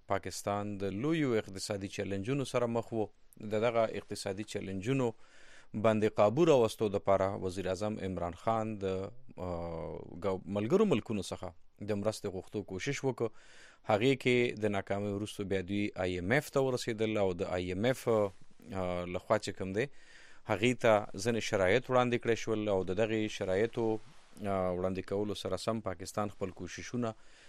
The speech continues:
د ګاونډي ملکونو څخه د قرضو اخیستو لپاره هغه هم جاري وساتل. د دویم وارې سفر وروسته د پاکستان وزیر اعظم عمران خان سره د اقتصادي چارو وزیر اسد عمر هم د سعودي عربستان چې سک-، سفر وکړ. په دغه سفر کې سعودي عربستان درې اربه ډالر پاکستان ته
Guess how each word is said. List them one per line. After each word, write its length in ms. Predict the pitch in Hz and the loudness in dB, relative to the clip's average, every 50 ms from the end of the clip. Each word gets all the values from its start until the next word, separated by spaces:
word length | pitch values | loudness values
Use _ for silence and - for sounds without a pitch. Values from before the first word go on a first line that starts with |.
| - - - | -20 -8 -4
د 60 | 113 | -4
ګاونډي 420 | 101 92 107 104 110 113 117 135 160 | 0 2 2 2 2 2 2 0 0
ملکونو 400 | 151 131 110 104 - 127 120 110 | 0 0 -2 -2 -4 -4 -4 -4
څخه 280 | - - 110 - 113 | -4 -8 -4 -2 -2
د 80 | 98 95 | -2 -2
قرضو 380 | - - 98 92 90 95 104 | -2 -2 -2 -2 0 0 -2
اخیستو 360 | 98 - - 92 - - 113 107 | -2 -2 -4 -10 -8 -4 -4 -2
لپاره 340 | 101 92 - - 95 92 | -2 -2 -2 -2 -2 -2
هغه 280 | 92 90 87 92 85 90 | -2 -2 -4 -4 -6 -4
هم 100 | 101 95 | -8 -4
جاري 240 | 85 92 92 95 123 | -2 -2 0 0 0
وساتل. 440 | 147 165 - 170 156 147 - 135 120 - - - - - - - - - - - - | -2 2 4 4 4 6 4 0 0 -2 -10 -20 -20 -20 -20 -20 -18 -18 -20 -10 -8
د 340 | 117 113 120 135 139 143 143 | -2 4 6 8 8 8 8
دویم 420 | 139 131 127 139 151 170 190 190 175 | 6 6 6 8 8 8 8 8 8
وارې 180 | 165 151 131 | 8 8 8
سفر 320 | 113 - 120 - - 127 120 | 8 4 4 6 6 4 4
وروسته 360 | 120 131 127 - - 131 120 | 4 -2 -4 -2 -4 -2 -2
د 80 | 110 | 0
پاکستان 480 | 104 - 104 101 101 98 - 113 113 110 | 2 2 2 2 2 -2 0 0 2 2
وزیر 240 | 104 98 95 104 98 | 0 0 0 0 0
اعظم 280 | 98 92 104 110 113 | 0 0 0 -2 -2
عمران 300 | 98 98 95 92 95 90 | -2 -4 -4 -2 -4 -6
خان 380 | 92 - - 113 113 113 113 110 107 107 - 113 | -6 0 2 2 2 2 0 -2 -4 -6 -6 -8
سره 440 | - - 104 98 98 98 98 98 98 | -6 -4 -2 0 2 2 2 2 0
د 120 | 90 85 | -2 -4
اقتصادي 640 | 92 92 - 92 - - - - - - 95 101 147 | -4 -4 -4 -6 -8 -10 -14 -10 -4 -4 -2 -2 -2
چارو 300 | 147 - 123 101 95 92 | 2 4 4 4 4 2
وزیر 380 | 92 92 90 87 101 117 113 101 | -2 -4 -4 -2 -2 -2 0 0
اسد 260 | - - - 98 90 | -4 -4 -4 -6 -6
عمر 220 | 92 95 101 101 | -4 -2 -2 -4
هم 220 | 92 110 147 160 156 | -2 -2 -2 -2 -2
د 80 | 139 | -4
سعودي 300 | 131 - 135 123 120 127 | -4 -4 -4 -4 0 0
عربستان 440 | 123 120 120 117 113 - - 123 120 | 0 0 0 -2 -4 -4 -4 -4 -4
چې 120 | 110 - | -4 -8
سک-، 500 | 113 - - - 107 117 113 113 113 110 107 | -10 -8 -6 -4 0 0 0 2 0 0 -2
سفر 300 | - 117 - - 127 120 | -2 -4 2 2 2 2
وکړ. 300 | 120 117 - - 117 98 | 2 -2 -2 -2 -4 -2
په 120 | - 92 | -2 -4
دغه 140 | 90 87 85 | -6 -6 -6
سفر 320 | 90 - 98 101 120 123 | -6 -8 -2 0 0 -2
کې 100 | 117 110 | 0 -4
سعودي 260 | 110 - 117 104 107 113 | -6 -6 -6 -4 -2 -2
عربستان 480 | 107 110 104 101 - - 113 104 101 | -4 -4 -6 -8 -6 -6 -6 -6 -4
درې 180 | 98 110 143 151 | -2 -2 0 0
اربه 260 | 135 117 107 101 95 | 2 0 0 0 0
ډالر 220 | 95 90 95 101 | -2 0 -2 -2
پاکستان 520 | 101 - 98 95 90 90 - - 107 104 101 | -4 -4 -6 -8 -8 -10 -4 -4 -4 -4 -2
ته 200 | - 107 107 | -2 -2 -2